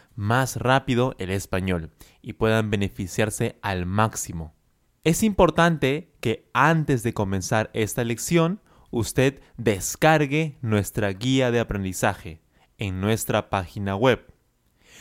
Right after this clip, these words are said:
You must download our free learning guide for today's episode. Do it now, please. Go to our website,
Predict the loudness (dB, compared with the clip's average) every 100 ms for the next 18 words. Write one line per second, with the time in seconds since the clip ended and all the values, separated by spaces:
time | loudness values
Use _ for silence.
0 | -6 4 4 4 2 0 2 4 4 4
1 | 4 4 4 0 0 0 2 0 -4 -16
2 | -6 0 2 2 4 4 2 0 0 -2
3 | -6 -14 _ -6 -4 -2 0 2 2 -2
4 | -2 -2 -2 0 0 0 -6 -14 -20 _
5 | _ _ -20 -12 0 4 4 2 -4 0
6 | 4 4 2 -4 -6 -8 -12 _ -6 4
7 | 6 6 4 2 4 4 4 4 2 2
8 | -2 -4 -6 -12